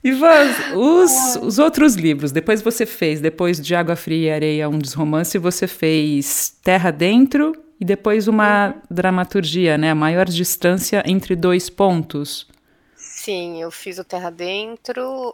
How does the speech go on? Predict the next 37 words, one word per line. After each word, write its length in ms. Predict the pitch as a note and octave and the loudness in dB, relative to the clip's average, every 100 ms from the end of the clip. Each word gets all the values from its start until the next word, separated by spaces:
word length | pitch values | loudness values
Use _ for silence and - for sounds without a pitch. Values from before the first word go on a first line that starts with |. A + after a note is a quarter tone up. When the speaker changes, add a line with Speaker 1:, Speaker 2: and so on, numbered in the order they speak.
| - | -6
Speaker 2:
É... 1040 | F#3+ F#3+ F#3+ F#3 F#3 F3+ F3+ F3+ F3 E3+ - _ | -4 -2 -2 -2 -2 -2 0 0 -2 -4 -8 _
Terra 160 | G#3 G3 | -4 -2
Dentro 280 | G3 G#3 A3+ | -4 -6 -4
é 100 | A#3 | -4
um, 800 | A#3+ A#3+ A#3 A3 G#3+ G#3 G3 F#3+ _ _ - - - - - - - _ _ | -6 -12 -14 -14 -14 -16 -18 -20 _ _ -20 -20 -20 -20 -20 -20 -20 _ _
bem 160 | F#3 A3+ | -8 -6
diferente, 640 | - D4+ C#4 G#3+ G#3+ G#3 | -4 -2 0 0 -4 -8
assim, 340 | G3 A3 G3+ G3 | -10 -10 -10 -10
do 180 | F#3+ | -6
Água 240 | F#3+ F3+ F#3 | -4 -4 -8
Fria, 320 | - G#3 A3+ | -12 -10 -8
mas 240 | A#3 A3+ | -6 -4
aí 120 | A3+ A3+ | -4 -4
também 340 | A#3+ A3+ A#3+ | -6 -8 -8
tem 200 | B3+ B3 | -8 -8
um 280 | A#3+ A#3+ A3+ | -10 -12 -12
pouco 360 | A#3+ A#3 A#3+ | -12 -10 -12
da 200 | G#3+ A3+ | -8 -6
minha 240 | A3+ A3+ A3+ | -6 -8 -10
trajetória 540 | A#3 A3 A#3 A#3 A3 | -10 -10 -10 -6 -8
na 100 | A3 | -6
literatura, 680 | A3 G#3+ A#3 A#3 A#3 G#3 F#3 | -10 -8 -6 -6 -6 -10 -10
que 200 | F#3 G3+ - _ _ _ _ | -10 -16 -18 _ _ _ _
depois 360 | F3+ G3 - - | -12 -8 -6 -6
que 60 | |
eu 40 | B3 | -4
terminei 400 | G#3+ G3 F#3+ G3 | -4 -2 -2 -2
o 80 | |
Água 220 | F3 D#3+ D#3+ | -4 -4 -10
Fria, 200 | - G3 | -10 -8
que 60 | |
eu 40 | F3+ | -8
lancei 460 | F3+ F#3 - G3+ | -8 -10 -6 -4
o 80 | G3 | -4
Água 220 | E3 D#3+ | -4 -8
Fria, 400 | - F#3 F#3 F3 | -10 -8 -6 -4
eu 380 | E3+ F3 F3 | -6 -8 -12